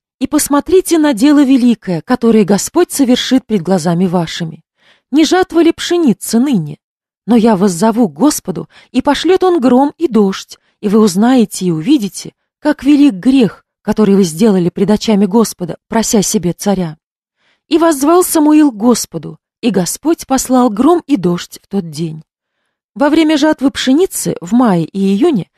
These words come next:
на востоке никогда не бывает дождя. Небо безоблачно, воздух чистый мягок. Свирепая буря в это время года преисполнила всех ужасом. Теперь люди в смирении исповедали свой грех,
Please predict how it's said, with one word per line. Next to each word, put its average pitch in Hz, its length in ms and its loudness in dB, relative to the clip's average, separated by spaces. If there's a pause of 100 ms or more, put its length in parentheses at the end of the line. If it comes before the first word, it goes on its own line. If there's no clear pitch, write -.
(200)
на 247 100 0
востоке 302 460 0
никогда 311 440 0
не 175 100 0
бывает 180 360 -2
дождя. 180 500 -4 (480)
Небо 339 260 0
безоблачно, 220 840 0 (220)
воздух 202 560 -2
чистый - 400 -4
мягок. 180 400 -2 (520)
Свирепая 285 540 2
буря 285 280 2
в 226 40 0
это 247 160 0
время 233 280 2
года 185 500 -2
преисполнила 277 680 2
всех - 300 -4
ужасом. 160 580 -8 (500)
Теперь 330 340 2
люди 277 260 4
в - 60 -2
смирении 269 680 -2
исповедали 190 600 -2
свой 220 280 -2
грех, 214 440 -6